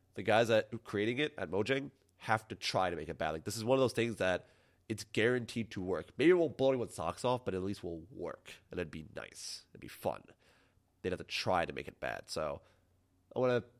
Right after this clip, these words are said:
keep an eye on that. If anything happens, I'll let everyone else know, and I'll talk about it. But, uh, until then, I'm gonna say farewell, get back into Minecraft because I'm addicted right now, <laughs> and hope all of you enjoy this week.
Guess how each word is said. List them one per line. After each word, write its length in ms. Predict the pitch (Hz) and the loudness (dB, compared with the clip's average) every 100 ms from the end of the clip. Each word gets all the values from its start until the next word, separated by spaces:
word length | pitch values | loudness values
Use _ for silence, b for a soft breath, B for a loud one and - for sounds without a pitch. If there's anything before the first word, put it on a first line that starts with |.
| _ _ - | _ _ -8
keep 160 | 131 | -2
an 60 | 113 | 2
eye 60 | 110 | 2
on 100 | 95 | 4
that. 320 | 95 92 - _ | 4 2 -4 _
If 60 | |
anything 240 | 101 104 92 | -4 -2 -2
happens, 440 | 90 - 90 - - | -2 -4 -10 -10 -6
I'll 80 | 85 | -4
let 120 | 85 | -4
everyone 240 | 85 85 | -4 -4
else 200 | 85 - | -6 -2
know, 260 | 101 98 98 _ | -2 -2 -4 _
and 80 | - | -14
I'll 80 | - | -4
talk 220 | 82 90 | -4 -2
about 220 | 92 98 | 0 2
it. 120 | 107 b b b b b b _ _ - | 0 b b b b b b _ _ -6
But, 180 | 95 101 | -4 -2
uh, 160 | 104 | -2
until 420 | 113 107 - 170 165 | -4 -10 -6 -4 -4
then, 520 | 107 95 90 64 - - _ _ _ _ _ _ _ _ _ _ _ | -2 -2 -2 -6 -12 -18 _ _ _ _ _ _ _ _ _ _ _
I'm 100 | 110 | -4
gonna 100 | 110 | -4
say 180 | 107 110 | -2 -2
farewell, 560 | - 113 95 73 80 - - _ _ 147 | 2 2 2 0 -4 -8 -20 _ _ -8
get 180 | 120 - | -6 -4
back 200 | 107 113 | -4 -4
into 160 | 98 | -10
Minecraft 460 | 98 73 76 82 - | -10 -10 -8 -8 -8
because 180 | - 67 | -12 -14
I'm 200 | 71 92 | -12 -10
addicted 400 | 92 - - 85 | -10 -12 -12 -8
right 180 | 82 76 | -8 -8
now, 240 | 76 101 - | -8 -8 -4
<laughs> 840 | 135 - - _ - - - - | -4 -4 -20 _ -20 -20 -20 -10
and 260 | 98 110 113 | -2 0 0
hope 260 | 131 151 | -4 -4
all 120 | 156 160 | -4 -2
of 80 | |
you 160 | 156 156 | 0 -2
enjoy 320 | 147 127 127 | 0 2 4
this 200 | 123 117 | 4 0
week. 320 | 101 85 - | -2 -4 -8